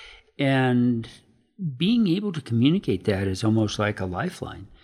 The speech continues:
where your partner at that point can say, "Hey, this, this is your set of feelings, and, you know, we have time to sit down and talk about this. We have times to sort this out."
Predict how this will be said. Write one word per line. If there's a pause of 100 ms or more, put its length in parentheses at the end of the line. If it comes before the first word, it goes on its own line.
(320)
where (280)
your
partner (200)
at
that
point
can
say, (260)
"Hey, (320)
this, (480)
this
is
your
set
of
feelings,
and, (420)
you
know,
we
have
time
to
sit
down
and
talk
about
this.
We
have
times
to
sort
this
out."